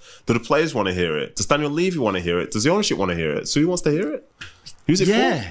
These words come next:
Speaker 2: I, but I think that's his personality. I think he was the same in Italy. Remember last season, they lost to Burnley away
Speaker 1: Yeah, yeah.
Speaker 2: in a sh-, I mean,
Speaker 1: Yeah.
Speaker 2: a shocking game, shocking
Speaker 1: Yeah.
Speaker 2: performance. And after that, he almo-, he said, like,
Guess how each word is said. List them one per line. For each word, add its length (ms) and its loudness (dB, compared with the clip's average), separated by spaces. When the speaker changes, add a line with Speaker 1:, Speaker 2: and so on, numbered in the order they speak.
Speaker 2:
I, 140 2
but 160 2
I 80 2
think 160 -2
that's 160 0
his 120 -2
personality. 600 0
I 60 2
think 200 0
he 80 2
was 120 2
the 100 0
same 260 4
in 100 4
Italy. 460 2
Remember 400 2
last 260 0
season, 340 2
they 100 2
lost 260 2
to 60 -2
Burnley 460 2
away 260 4
Speaker 1:
Yeah, 540 2
yeah. 60 0
Speaker 2:
in 100 4
a 60 2
sh-, 280 0
I 120 4
mean, 100 4
Speaker 1:
Yeah. 80 0
Speaker 2:
a 40 0
shocking 460 0
game, 280 0
shocking 220 2
Speaker 1:
Yeah. 60 0
Speaker 2:
performance. 480 -2
And 160 4
after 240 0
that, 300 2
he 100 2
almo-, 200 0
he 100 -4
said, 260 2
like, 380 2